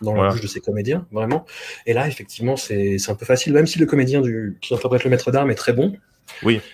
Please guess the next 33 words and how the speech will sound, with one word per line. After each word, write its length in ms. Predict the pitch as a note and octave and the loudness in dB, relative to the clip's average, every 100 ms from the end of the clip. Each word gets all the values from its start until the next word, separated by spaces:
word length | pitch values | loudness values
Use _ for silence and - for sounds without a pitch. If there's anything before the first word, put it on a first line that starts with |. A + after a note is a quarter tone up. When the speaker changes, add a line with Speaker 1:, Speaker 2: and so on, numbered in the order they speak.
| _ - | _ -2
Speaker 1:
Mais, 260 | B2 A#2 A2+ | 2 4 4
euh, 420 | A2+ A2 G#2+ G#2+ | 2 0 0 0
bah, 220 | A2 A2+ | 2 2
je... 160 | G#2 - - - - | 0 -4 -12 -14 -6
ouais. 200 | G#2+ G2 - _ - | -6 -6 -10 _ -16
<laughs> 220 | - - - | -12 -10 -4
C'est, 120 | G#2+ | -2
Speaker 2:
Hmm. 140 | G#2 G2 - - - - | -2 -4 -6 -8 -10 -10
Speaker 1:
c'est 200 | - A2 | -4 2
comme, 120 | - | 4
Speaker 2:
Ouais. 120 | G2+ | 4
Speaker 1:
comme 200 | - A2+ | 2 -2
tu, 120 | G2+ - | -4 -6
comme 360 | G2+ F#2 F#2+ | -6 -4 -6
tu 120 | G2 | -6
dis, 60 | F#2+ | -4
c'est 60 | G2+ | -4
facile, 300 | G#2 G#2 G2 | -4 -4 -6
quoi. 120 | - - - | -8 -6 -2
Speaker 2:
Bah, 100 | G2 | 2
heureusement, 320 | A2+ A#2+ C3+ A#2+ | 4 4 4 4
heureusement, 320 | A2+ A#2 C3 | 4 6 6
il 60 | |
y 20 | A2 | 6
a 60 | |
pas 100 | G2+ | 4
que 140 | F#2+ G#2+ | 2 0
ça 180 | - | 2
comme 180 | A2 F#2+ | 0 0
humour. 220 | F#2+ A2 | -2 0
Bah, 140 | F2+ | 2
en 40 | |
fait, 60 | F2 | 2